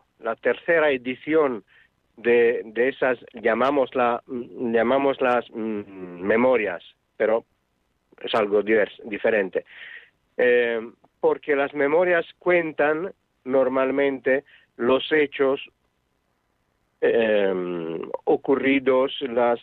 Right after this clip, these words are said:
mm, las situaciones, pero lo que escribió mi padre fue más bien un recorrido interior, cla-, claramente con, con todo o con muchos detalles de los lugares, de las situaciones,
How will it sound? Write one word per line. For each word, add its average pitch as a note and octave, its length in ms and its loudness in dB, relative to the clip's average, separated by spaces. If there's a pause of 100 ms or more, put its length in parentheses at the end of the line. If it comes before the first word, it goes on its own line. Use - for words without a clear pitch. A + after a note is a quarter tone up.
mm, B2 840 -8
las C#3 200 -2
situaciones, C#3 640 -2 (140)
pero C#3+ 320 0 (480)
lo C3 200 0
que C#3 160 2
escribió C3+ 480 -2
mi C#3+ 140 2
padre F3+ 400 0
fue C#3 240 0
más B2 220 -2
bien C#3 320 0 (640)
un B2+ 500 2
recorrido C3 640 0
interior, A2+ 680 0 (600)
cla-, - 180 -4 (120)
claramente C3 600 0
con, C#3 380 0 (160)
con A2+ 240 0
todo A2 680 2 (140)
o G2+ 140 -2
con G#2+ 200 0
muchos C3 400 0
detalles C3 580 0 (760)
de A#2 120 2
los A2+ 160 0
lugares, B2 600 0
de A2+ 80 -6
las G#2+ 160 -4
situaciones, C3+ 760 0